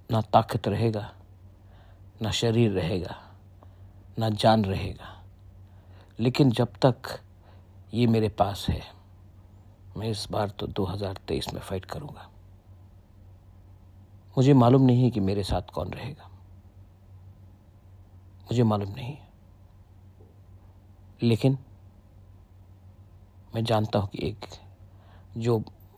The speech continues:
बूढ़ा गांव में माँ है, जो बूढ़ा गांव में तिपरासा है, वो मुझे प्यार करता है। यूथ है जो आशा करता है कि ये प्रद्युत मानिक्य कुछ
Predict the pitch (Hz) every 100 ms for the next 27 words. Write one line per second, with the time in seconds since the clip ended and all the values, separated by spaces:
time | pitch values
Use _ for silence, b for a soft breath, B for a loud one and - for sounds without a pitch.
0 | - - - 120 123 120 110 107 104 107
1 | 113 113 107 104 - - 110 110 104 87
2 | 98 - - b b b b b b b
3 | - - - 117 113 127 127 113 113 -
4 | - 117 113 113 104 101 - - - -
5 | - - - - - - 110 - 107 -
6 | 101 - - - - - - - - -
7 | - - - - 120 110 - - - -
8 | - - - - - - - - b b
9 | b b b - 120 143 143 - 117 -
10 | - - - - b b b - 120 -
11 | 110 110 113 - 104 - 98 - 90 104
12 | 90 - - - - - - 113 92 101
13 | - 104 98 - 95 - 110 -